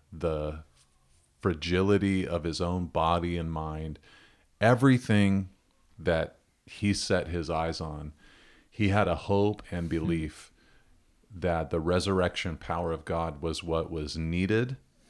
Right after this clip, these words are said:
Speaker 2: Hmm.
Speaker 1: and the only thing that could handle the problems that were in front of him.
Speaker 2: Amen. Mm-hmm.
Speaker 1: You know, this Sunday, we're,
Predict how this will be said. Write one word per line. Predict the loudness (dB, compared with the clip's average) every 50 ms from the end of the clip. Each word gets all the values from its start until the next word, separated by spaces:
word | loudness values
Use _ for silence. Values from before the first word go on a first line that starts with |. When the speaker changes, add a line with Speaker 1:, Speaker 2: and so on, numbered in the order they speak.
| _
Speaker 2:
Hmm. | -8 -8 -6 -4
Speaker 1:
and | -4 -4 -4 -4
the | -4 -2
only | -2 -2 0 0 -2
thing | -2 -4 -6 -6 -6 -6 -6 -6
that | -4 -4 -4 -4 -6 -8 -10
could | -6 -4 -2 -2 -2 -4 -6 -8 -14 -20 _ _ _ _ _ _ _
handle | -20 -14 -6 -4 -2 0 0 0 -2 -2 -2 -4 -4 -6 -8 -12 _ _ _ _
the | -6 -6
problems | -6 -2 0 2 2 2 2 0 -4 -4 -4 -6 -6 -4
that | -4 -4 -2 -4
were | -4 -4 -4 -4 -6 -8 -10 _ _ _ _ _ _ -8
in | -6 -6 -6
front | -8 -6 -6 -4 -4 -2
of | -4 -4 -6
him. | -6 -6 -6
Speaker 2:
Amen. | -6 -6 -6 -8 -12 -14 -18 -16 -14
Mm-hmm. | -12 -12 -10 -10 -6
Speaker 1:
You | -4
know, | -2 0
this | 0 0 0 0
Sunday, | 2 2 2 2 2 2 2 2
we're, | 0 0 -2 -2 -4 -6